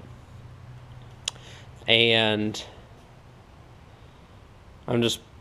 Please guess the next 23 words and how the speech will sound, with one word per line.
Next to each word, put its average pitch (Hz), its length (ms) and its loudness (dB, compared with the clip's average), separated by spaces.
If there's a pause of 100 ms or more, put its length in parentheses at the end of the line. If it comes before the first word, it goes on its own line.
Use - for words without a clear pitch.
(180)
pushing 151 300 10
'em 123 80 4
out 123 260 10
with 110 200 0
a 101 240 2 (1600)
pry 123 200 10
bar 110 420 6
and 107 180 -4
a 101 60 -2
hammer. 107 500 0 (840)
And - 80 4
all 123 120 12
I 120 40 6
gotta 107 240 8
do, 113 360 10
I'll 110 60 2
show 104 280 -4
you 98 220 -4
real 101 100 -2
quick 104 420 -4 (1160)
what 101 140 0
I'm 95 140 -6
doing. 98 420 2